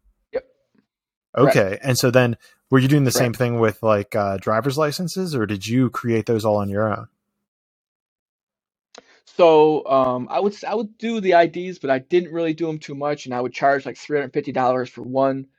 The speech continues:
Speaker 1: So my basic package was, um, a thousand dollars minimum order,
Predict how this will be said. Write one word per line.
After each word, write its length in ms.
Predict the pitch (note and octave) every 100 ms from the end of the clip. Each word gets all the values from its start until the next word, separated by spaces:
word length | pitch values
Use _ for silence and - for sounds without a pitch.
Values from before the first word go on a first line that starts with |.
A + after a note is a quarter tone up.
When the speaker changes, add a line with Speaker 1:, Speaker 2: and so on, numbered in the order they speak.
| _ _ _
Speaker 1:
So 580 | - - C#3+ C#3 C3+ - _ _ _
my 220 | D#3+ A3
basic 440 | A3 G#3 G#3+ G#3 -
package 460 | D3+ D3+ F3 D#3+
was, 440 | D3 C3+ B2+ C3 -
um, 520 | C3+ C3 A2 A2 A#2+
a 120 | - B2+
thousand 400 | - D#3+ F#3+ F#3+
dollars 400 | E3+ D#3+ D#3+ C#3
minimum 500 | B2+ C3+ D#3+ G3 F3+
order, 280 | C3 C#3+